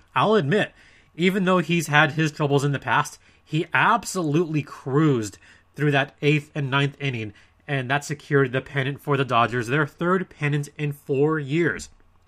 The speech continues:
The last time the Dodgers won it all, nineteen eighty-eight. Oh, boy. Nineteen eighty-eight.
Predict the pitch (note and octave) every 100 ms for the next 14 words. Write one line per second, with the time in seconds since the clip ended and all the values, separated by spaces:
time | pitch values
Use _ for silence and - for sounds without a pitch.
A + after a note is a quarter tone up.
0 | _ - _ - G#2+ A#2+ F3+ - E3 D#3+
1 | C#3+ B2+ C#3 D3 D3+ C#3+ - - _ -
2 | A#2 D3 D#3 E3 D3 F#2+ - _ _ _
3 | _ - A#2+ D3 D#3 - D3+ D3 D3+ -
4 | D3 D#3 D#3 D#3 C#3+ - - - C#3 C#3
5 | A#2 A2+ B2+ A#2+ - - - _ _ _
6 | _ _ _ C#3+ D#3 E3+ C#3+ B2 A2+ F#2+